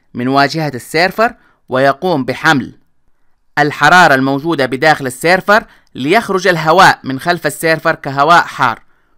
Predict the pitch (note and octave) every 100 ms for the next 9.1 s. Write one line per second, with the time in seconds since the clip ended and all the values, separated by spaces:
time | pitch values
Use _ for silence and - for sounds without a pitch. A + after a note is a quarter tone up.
0 | _ A2 C3+ D#3+ C#3+ B2+ - B2+ D#3 F#3+
1 | C#3+ C3 B2+ C#3 C#3 B2+ B2+ C#3 C3 -
2 | F#3 G3 F3+ D3 E3 D#3+ B2+ D#3+ - _
3 | _ _ _ C#3+ B2+ F#3+ G3+ - D3 -
4 | E3+ E3+ E3 E3 D3+ D3 C#3+ C#3 B2 -
5 | G#2 - _ _ - E3 G3 F3 E3 D#3+
6 | D3 D3+ D3 D#3+ B2+ - D#3+ C3+ B2+ D#3+
7 | D#3+ D3 F#3+ - _ _ _ _ _ _
8 | _ - C3 C#3 C#3+ - F3 F3 D3+ C#3